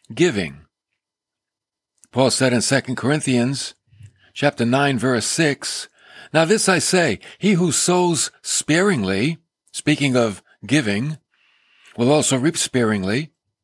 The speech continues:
He who sows bountifully will also reap bountifully." Now, it doesn't just ha-,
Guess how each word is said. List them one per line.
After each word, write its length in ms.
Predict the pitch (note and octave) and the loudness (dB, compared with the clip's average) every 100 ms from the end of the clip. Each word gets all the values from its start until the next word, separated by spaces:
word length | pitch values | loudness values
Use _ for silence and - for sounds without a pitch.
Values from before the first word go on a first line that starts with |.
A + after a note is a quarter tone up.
| _ _ _ _ - | _ _ _ _ -4
He 120 | D3+ | 0
who 140 | D3 C3+ | 2 2
sows 300 | - D3 G#2 | 2 0 0
bountifully 800 | G#2 D3+ D3+ - A2+ A2 C#3 - _ _ _ _ | -2 -2 -2 -4 -2 0 -2 -6 _ _ _ _
will 160 | - B2 | -2 0
also 280 | C#3 - C#3+ | 0 0 -2
reap 360 | A2+ B2 - - _ _ - | 0 -2 -4 -12 _ _ -2
bountifully." 640 | D#3 E3+ C#3 - F2+ - - _ _ - - A3 | -2 0 -4 -4 -10 -12 -20 _ _ -20 -4 0
Now, 240 | G#3+ G#2+ - F3+ | 0 0 -8 -2
it 100 | F3 | 0
doesn't 260 | A3 F#3 | 0 0
just 200 | E3+ D#3 | 0 0
ha-, 160 | E3 | -2